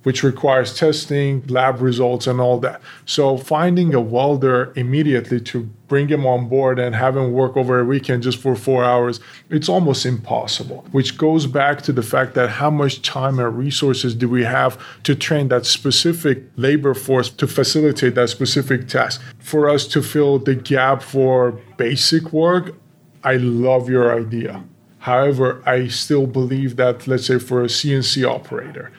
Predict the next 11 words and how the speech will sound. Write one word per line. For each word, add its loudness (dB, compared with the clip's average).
for 0
a 2
lathe 0
machinist, -2
for 2
a 2
draftsman, -2
for 0
a 2
welder, 2
fabricator, -2